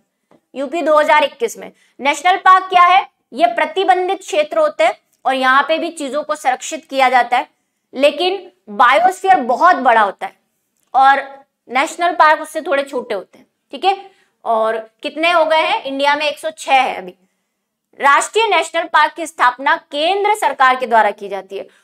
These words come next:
उसकी स्थापना यूनेस्को ने की थी और इसका संचालन जो है वो आईयूसीएन करता है। ये डिफरेंस भी है दोनों में।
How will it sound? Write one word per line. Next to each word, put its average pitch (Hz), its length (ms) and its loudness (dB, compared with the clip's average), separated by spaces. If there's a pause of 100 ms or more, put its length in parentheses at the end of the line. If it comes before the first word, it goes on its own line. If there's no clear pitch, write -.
(120)
उसकी 392 420 -2
स्थापना 370 500 2
यूनेस्को 311 580 0
ने 285 140 -2
की 196 140 -14
थी 185 180 -20 (320)
और 320 280 2
इसका 392 340 0
संचालन 320 640 0
जो 339 100 2
है 320 200 6
वो 392 220 0
आईयूसीएन 269 680 -2
करता 196 280 -10
है। 208 140 -6
ये 262 200 -2
डिफरेंस 302 440 -4
भी 285 120 -2
है 240 60 0
दोनों 196 260 -8
में। 202 100 -20